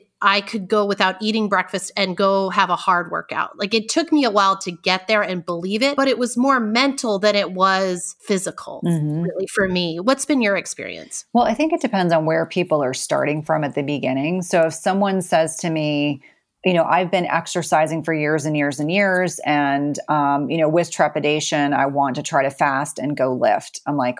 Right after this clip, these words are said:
Speaker 2: "Awesome. Go do it. Go see how you
Speaker 1: Mm-hmm.
Speaker 2: feel." I think people are surprised they actually feel pretty good. I encourage everyone to be physically active. It is less about how hard you work out and more about when you do and do not eat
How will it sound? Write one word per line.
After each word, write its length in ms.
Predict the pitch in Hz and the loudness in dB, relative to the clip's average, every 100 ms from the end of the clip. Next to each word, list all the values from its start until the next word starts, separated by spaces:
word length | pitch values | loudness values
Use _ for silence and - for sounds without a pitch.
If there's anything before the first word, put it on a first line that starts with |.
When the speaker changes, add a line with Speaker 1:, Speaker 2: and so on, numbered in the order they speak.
| _ | _
Speaker 2:
"Awesome. 560 | 135 127 - - 139 - | -2 0 -6 -8 -10 -2
Go 140 | 165 | 0
do 180 | 190 285 | 2 2
it. 160 | - - | 0 -2
Go 80 | |
see 180 | 156 180 | -4 0
how 100 | 175 | 2
you 100 | 180 | 0
Speaker 1:
Mm-hmm. 100 | 175 | 0
Speaker 2:
feel." 340 | 190 185 - - | 0 2 0 -2
I 60 | 208 | 0
think 180 | 214 | 0
people 200 | 277 294 | 0 0
are 100 | 269 | 0
surprised 460 | 240 - - 156 151 | 0 -6 0 0 0
they 120 | 147 | 0
actually 300 | 143 - 147 | -2 -2 -6
feel 180 | - 147 | 0 -2
pretty 260 | - 147 135 | 0 -4 0
good. 420 | 160 139 131 131 - - - _ _ | 2 2 0 -4 -12 -20 -20 _ _
I 160 | 180 247 | 0 2
encourage 520 | 240 185 175 160 160 - - | 2 0 0 0 -2 -4 0
everyone 460 | 175 180 170 165 160 | 2 2 2 0 0
to 80 | |
be 120 | 156 151 | -2 -2
physically 460 | 151 139 147 131 | -2 -4 -4 -2
active. 600 | 135 135 - 131 143 147 _ _ _ | -2 -4 -4 -8 -8 -12 _ _ _
It 160 | - 233 | 0 4
is 220 | 240 160 | 2 2
less 380 | 165 160 180 - | 2 2 2 0
about 540 | 196 170 160 160 156 - | 0 2 4 2 0 -4
how 220 | 175 165 | 0 0
hard 320 | - 165 170 | 2 0 0
you 100 | 165 | 0
work 260 | 147 151 - | 0 0 2
out 320 | 147 156 - | 2 2 0
and 140 | 165 | -2
more 220 | 160 160 165 | 0 2 2
about 280 | 156 143 | 2 2
when 260 | 147 151 151 | 0 0 0
you 120 | 151 | -2
do 240 | 135 151 143 | -2 -2 0
and 140 | 139 | -2
do 100 | 139 | -2
not 220 | 139 131 | 0 -2
eat 400 | 139 151 214 - | -2 0 -2 -4